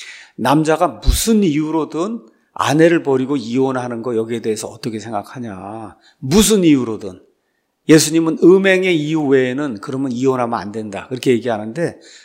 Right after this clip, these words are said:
하여튼 이 죄악이 심각하게 이제 파급이 되면서,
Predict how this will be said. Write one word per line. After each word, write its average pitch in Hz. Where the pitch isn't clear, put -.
하여튼 175
이 175
죄악이 160
심각하게 160
이제 147
파급이 147
되면서, 120